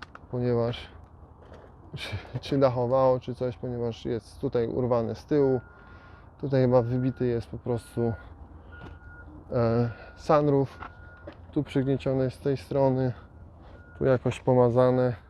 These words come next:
Nie wiem, czy coś spadło na auto, czy coś się odbiło od auta, czy po prostu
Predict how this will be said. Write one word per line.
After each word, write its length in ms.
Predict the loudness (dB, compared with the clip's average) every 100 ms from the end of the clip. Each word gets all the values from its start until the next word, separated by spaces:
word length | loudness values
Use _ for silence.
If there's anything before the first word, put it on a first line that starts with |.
| -20 -20 -20 -20 -20 -20 -12 -4
Nie 60 |
wiem, 240 | -2 0 -4
czy 140 | -8
coś 240 | -10 -10
spadło 440 | -8 4 4 4 2
na 120 | 2
auto, 480 | 0 0 -2 -2 -2 -6 -20 -20 -20 -20 -20 -20 -20 -20 -20 -20 -20 -20
czy 140 | -10
coś 180 | -6 -4
się 180 | -4 -2
odbiło 540 | -2 2 4 6 4
od 120 | 4
auta, 500 | 2 2 0 -2 -2 -4 -14 -20 -20 -20 -20 -20 -14 -12
czy 120 | -6
po 120 | -4 -4
prostu 600 | -2 -4 -4 -6 -4